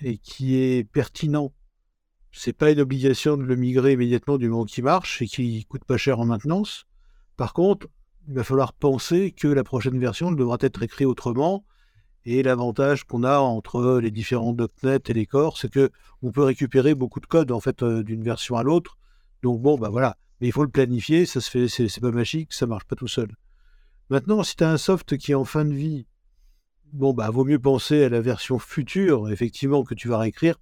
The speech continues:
plutôt que, que de se, te fatiguer à faire une migration qui va te coûter cher et pour pas grand-chose. Et puis, si t'as un soft qui marche pas <laughs> ou qui peut pas être maintenu, je crois que la solution, elle est simple, ça sert à rien de le porter. Je veux dire, faut le réécrire.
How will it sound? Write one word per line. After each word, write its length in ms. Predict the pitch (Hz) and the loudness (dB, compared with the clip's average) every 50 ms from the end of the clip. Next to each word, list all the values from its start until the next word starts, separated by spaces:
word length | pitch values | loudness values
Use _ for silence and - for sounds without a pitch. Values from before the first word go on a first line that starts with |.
| _ | _
plutôt 400 | - - 127 110 - 151 156 151 | -8 -6 -6 -2 -2 0 -2 -2
que, 380 | - _ - 127 120 117 110 - _ _ _ _ _ _ _ _ _ _ | -2 _ 2 2 2 2 0 -4 _ _ _ _ _ _ _ _ _ _
que 80 | - 120 | -6 -6
de 100 | 107 - | -6 -4
se, 120 | - - 127 | -2 -2 -2
te 220 | 113 - - 120 | -2 -2 -6 -4
fatiguer 580 | - - 127 - - 127 117 135 151 156 143 127 | 0 -2 -2 -2 -2 -4 0 2 4 4 4 4
à 240 | 113 110 107 107 | 2 0 -4 -6
faire 260 | 101 - - 135 117 113 | -4 -2 -2 -2 -2 -2
une 160 | 113 110 110 | -4 -4 -4
migration 460 | 117 123 120 123 139 - 101 - 156 | -2 -2 -2 0 -2 -2 -2 -2 -2
qui 120 | 147 - 131 | -2 0 0
va 80 | 120 | -2
te 60 | - - | -2 -4
coûter 220 | - - - 120 | -6 -4 -2 -2
cher 360 | 104 - - 151 160 151 131 117 | 0 2 2 2 2 2 0 0
et 420 | 110 110 110 107 110 107 107 104 - | 0 0 0 -2 -2 -2 -4 -6 -8
pour 120 | - 107 | -10 -8
pas 100 | - 120 | -6 -4
grand-chose. 500 | 113 113 123 113 165 185 214 214 190 175 - _ _ _ _ _ _ _ _ _ _ _ _ - | -4 -4 -4 -2 0 0 0 0 -2 -6 -12 _ _ _ _ _ _ _ _ _ _ _ _ -8
Et 100 | 110 107 | -8 -4
puis, 180 | - 135 135 | -2 -2 -4
si 80 | 117 - | -2 0
t'as 160 | - 139 131 | 0 2 2
un 60 | 131 | 2
soft 260 | 123 - 156 143 - - | 2 0 0 -2 -2 -4
qui 100 | - 151 | -6 -4
marche 320 | 135 135 117 - - 143 | -2 -4 -4 -4 -6 -6
pas 260 | 120 101 - 139 - - | -6 -4 -4 -4 -2 0
<laughs> 60 | 175 | 0
ou 100 | 160 143 | 0 0
qui 160 | 120 - 139 | -2 -6 -6
peut 120 | 135 143 | -4 -4
pas 140 | 135 - 131 | 0 0 0
être 120 | 131 - - | 0 0 -2
maintenu, 440 | 120 123 113 101 131 151 156 208 - - - - - | -4 -4 -4 -2 -2 -2 -2 -2 -6 -12 -20 -20 -14
je 60 | - | -6
crois 120 | - 143 120 | -2 -2 0
que 80 | - | 0
la 80 | 127 123 | 0 -2
solution, 420 | - 139 131 131 123 - 147 143 | 0 0 -2 -2 -2 -2 0 0
elle 80 | 131 120 | 2 2
est 220 | 117 110 - - - _ - | 0 -2 -4 -10 -10 _ -2
simple, 180 | 175 170 170 | -2 0 0
ça 140 | - - 127 | -2 -6 -4
sert 120 | - 127 123 | -2 -2 -2
à 120 | 120 113 | -2 0
rien 200 | 123 139 143 147 | 0 0 2 2
de 80 | 131 139 | 0 0
le 120 | 131 110 | -2 -2
porter. 420 | - - 113 110 - 147 151 156 - - - - - - - | -4 -6 -10 -4 0 0 0 0 -2 -8 -20 -20 -20 -20 -12
Je 100 | - - | -4 0
veux 60 | 120 | 0
dire, 100 | 131 123 | 0 0
faut 140 | - - 123 | 0 -2 -2
le 60 | 120 | 0
réécrire. 480 | 107 113 113 104 - 147 160 156 127 | 0 0 0 0 0 0 0 0 -2